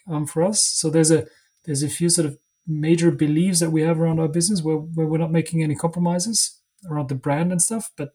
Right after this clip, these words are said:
um, apart from that, I think there's a lot of openness to, to, to test and, and change designs and test around with it, um, to ultimately, as I said, improve customer experience, which translates into conversion in the end.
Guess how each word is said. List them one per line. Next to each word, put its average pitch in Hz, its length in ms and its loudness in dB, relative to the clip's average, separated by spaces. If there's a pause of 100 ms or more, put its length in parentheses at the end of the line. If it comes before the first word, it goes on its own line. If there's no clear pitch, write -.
(460)
um, 160 160 -4
apart 165 260 -2
from 170 120 -2
that, 156 140 -2
I 147 60 -8
think 160 140 -8
there's 147 180 -6
a 156 40 -6
lot 170 120 0
of 156 160 -6
openness 165 520 -4
to, 151 320 -8
to, 147 260 -10
to 139 140 -12
test - 400 -2
and, 147 240 -10
and 143 180 -10
change 156 560 -6 (300)
designs 156 440 0
and 135 100 -2
test - 260 -4
around 151 240 -4
with 147 100 -4
it, 208 180 -6 (240)
um, 147 180 -6
to 165 120 -6
ultimately, 151 500 -2
as 143 120 -4
I 151 40 -4
said, 156 60 -10
improve 165 300 -4
customer 165 260 0
experience, 147 480 -4
which - 280 -4 (140)
translates 147 440 -2
into 139 140 -6
conversion 143 420 -6
in 143 80 -10
the 156 100 -16
end. 165 140 -16